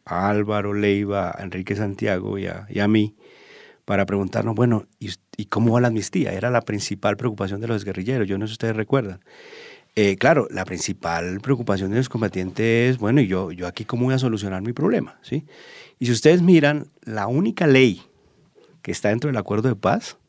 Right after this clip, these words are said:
es la ley de amnistía, no hay otra ley. ¿Y por qué está dentro del acuerdo?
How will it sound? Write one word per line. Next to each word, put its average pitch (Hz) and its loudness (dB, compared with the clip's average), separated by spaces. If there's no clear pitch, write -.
es 101 -2
la 104 2
ley 107 2
de 113 4
amnistía, 107 0
no 101 -2
hay 110 0
otra 117 0
ley. 120 -2
¿Y 143 6
por 135 6
qué 185 6
está 151 2
dentro 147 0
del 95 2
acuerdo? 160 6